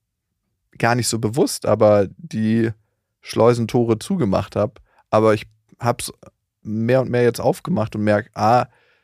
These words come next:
wie verwundbar ich bin, aber wie viele Gefühle ich auch fühlen kann. Und das ist eigentlich eine schöne Erfahrung.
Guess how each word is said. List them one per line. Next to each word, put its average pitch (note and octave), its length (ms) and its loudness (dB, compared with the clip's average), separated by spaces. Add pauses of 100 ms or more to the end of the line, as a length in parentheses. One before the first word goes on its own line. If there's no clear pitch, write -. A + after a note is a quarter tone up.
(140)
wie A#2 120 -2
verwundbar D3 600 2
ich E3+ 300 0
bin, F#3 240 0
aber A2 340 2 (240)
wie A#2+ 200 -4
viele A#2 220 -4
Gefühle A2 400 -2
ich A2 140 -4
auch A2+ 100 -6
fühlen A#2 380 -4
kann. G#2 200 0
Und G#2 80 -2
das G#2+ 160 -8
ist - 200 -16 (360)
eigentlich A#2+ 340 -2
eine A#2 320 -2 (200)
schöne B3 280 -4
Erfahrung. G3+ 600 -6